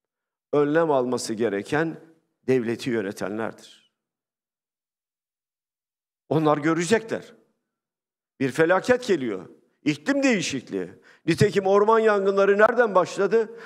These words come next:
Sadece Türkiye'de mi? Hayır. Bütün Akdeniz Havzası'nda İspanya'dan Türkiye'ye kadar her yerde orman yangınları oldu. Büyük kayıplar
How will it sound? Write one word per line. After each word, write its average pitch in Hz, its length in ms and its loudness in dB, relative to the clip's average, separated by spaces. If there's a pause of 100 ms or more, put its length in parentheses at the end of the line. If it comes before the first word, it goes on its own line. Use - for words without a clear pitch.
Sadece 180 380 2
Türkiye'de 277 440 0
mi? 240 80 2
Hayır. 214 560 -2 (800)
Bütün 214 280 4
Akdeniz 208 580 2
Havzası'nda 175 580 2
İspanya'dan 214 880 2 (220)
Türkiye'ye 202 500 0
kadar 160 300 0
her 262 200 6
yerde 226 300 4
orman 208 320 4
yangınları 131 560 -2
oldu. 85 400 -12 (2250)
Büyük 208 260 -2
kayıplar 139 680 -4